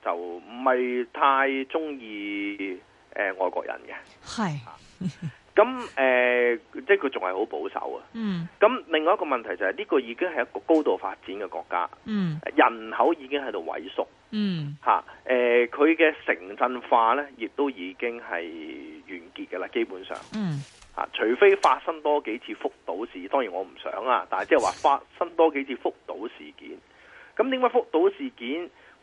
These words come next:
Speaker 1: 會令到對邊啲嘅樓價可能會有好處呢？噉就係啲大城市啦，譬如東京啊、大阪噉嗰啲。
Speaker 2: 嗯。
Speaker 1: 噉點解呢？因為嗰啲地方呢，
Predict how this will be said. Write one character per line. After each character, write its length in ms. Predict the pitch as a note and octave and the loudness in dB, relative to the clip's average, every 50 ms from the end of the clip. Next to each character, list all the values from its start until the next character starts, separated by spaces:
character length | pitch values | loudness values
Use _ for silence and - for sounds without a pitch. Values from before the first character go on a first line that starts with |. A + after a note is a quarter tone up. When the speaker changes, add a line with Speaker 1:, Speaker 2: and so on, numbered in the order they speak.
| B2+ B2+ B2+ | -6 0 4
Speaker 1:
會 260 | C#3+ D#3 E3 E3+ C#3 - | 6 6 6 4 2 -4
令 360 | C3+ C3 C3+ C3 C3 C3+ C3 | -2 -2 -2 -2 -2 -2 0
到 80 | C#3+ C#3 C#3 C#3+ C#3 C#3 C#3 A#2+ - - - - - - | 2 4 4 4 4 4 2 0 -2 -8 -18 -20 -4 2
對 180 | - F3+ E3+ E3+ | 4 4 4 4
邊 180 | - G#3+ G#3+ G#3 G3 | 2 -2 -6 -4 -4
啲 120 | G3 F#3+ | -6 -6
嘅 100 | D#3+ D#3+ - | -6 -4 -2
樓 280 | B2 F2+ D#2 D2+ E2+ | -2 -2 -2 -4 0
價 160 | - C3+ B2+ C3 - | 4 4 4 6 6
可 60 | D3 | 4
能 160 | D#3+ C#3+ F2+ | 4 4 2
會 100 | E2 G2+ | -2 -4
有 80 | A2 G2 | -2 -2
好 120 | G#2+ A2+ | -2 -2
處 340 | A2+ F#2 G#2+ B2+ - - A2 | -4 -6 -8 -8 -8 -8 -6
呢？ 180 | G#2 A#2+ B2+ | -4 -2 -2
噉 120 | B2+ C3 C3 | -2 -2 -4
就 60 | B2+ F2+ | -4 -4
係 20 | |
啲 100 | - B2+ - | -2 -2 -2
大 240 | - G#2+ F#2 E2+ E2 E2+ E2+ | -4 -4 -4 -4 -6 -6 -8
城 120 | - D2+ D#2 E2 - - | -10 -14 -14 -16 -16 -10
市 60 | - | -6
啦， 180 | F#2 G#2+ G#2+ G#2+ | -2 -2 0 -2
譬 100 | - G#2+ | -2 -6
如 100 | - - - | -10 -10 -8
東 180 | - A2 A2 G2+ | -8 -8 -8 -8
京 200 | A2 G2+ G2 F#2 | -8 -8 -8 -8
啊、 100 | F2 E2 | -10 -8
大 140 | - E2+ D#2+ - | -8 -8 -8 -8
阪 220 | - - C2+ D2+ F2+ | -8 -10 -10 -12 -14
噉 100 | F2+ F2+ F2+ F2+ F2 | -14 -16 -16 -16 -14
嗰 60 | F2 | -14
啲。 120 | - F3 F3 - _ - - | -12 -12 -14 -14 _ -14 -10
Speaker 2:
嗯。 140 | G#3+ G#3 G3+ | -6 -4 0
Speaker 1:
噉 100 | F3 F#3+ | 4 4
點 140 | F#3 F#3 | 4 6
解 180 | F3 D#3 G#2 B2 | 6 6 6 6
呢？ 120 | D#3 F3 - - - - - - - - - - _ | 4 2 0 -4 -16 -20 -20 -20 -20 -20 -20 -2 _
因 100 | - G#3+ | 4 4
為 80 | G#3+ F3+ | 4 4
嗰 120 | - C#3 | 4 2
啲 100 | D3 F3 | 0 2
地 180 | E3+ C3 G2+ D3+ | 2 0 0 0
方 240 | - C#3+ C3+ C3+ C#3 | 2 2 2 4 4
呢， 180 | C#3 C3+ C#3+ | 4 2 0